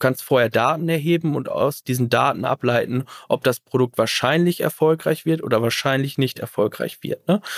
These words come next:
Zum Beispiel Helium zehn ist ja somit eines der bekanntesten Tools. Ähm, Amazon zeigt dir ja transparent über den B S R, wie oft sich ein Produkt verkauft und solche Tools wie Helium zehn rechnen das dann hoch und darauf kann man dann ganz gut, äh, äh, Einschätzungen vornehmen.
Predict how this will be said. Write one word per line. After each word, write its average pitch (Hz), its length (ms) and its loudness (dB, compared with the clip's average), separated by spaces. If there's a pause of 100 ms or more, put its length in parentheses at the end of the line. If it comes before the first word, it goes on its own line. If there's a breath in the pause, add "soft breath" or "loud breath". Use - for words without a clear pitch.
(120)
Zum 110 100 0
Beispiel 110 220 4
Helium 120 260 4
zehn 135 280 2
ist 120 120 0
ja 113 100 2
somit 110 300 0
eines 107 200 2
der 104 100 2
bekanntesten 117 560 -2
Tools. 156 420 2 (340 loud breath)
Ähm, 110 220 0
Amazon 117 400 2
zeigt 120 320 0
dir 120 60 2
ja 113 80 2
transparent 117 600 -2
über 117 140 0
den 110 160 0
B 113 140 2
S 110 160 -2
R, 117 360 2
wie 113 120 -4
oft - 260 -2
sich 117 160 -6
ein 113 80 -2
Produkt 117 340 -2
verkauft 139 540 0
und 117 140 -4
solche 110 240 -4
Tools 131 360 -2
wie 120 80 -6
Helium 123 280 0
zehn 127 340 0 (240 loud breath)
rechnen 131 300 2
das 113 100 0
dann 110 200 0
hoch 143 260 2
und 120 100 0
darauf 113 320 0
kann 120 160 -2
man 110 160 0
dann 107 240 0 (320 loud breath)
ganz 110 240 0
gut, - 320 0
äh, 110 60 2
äh, 110 500 0
Einschätzungen 117 600 -2
vornehmen. 135 520 2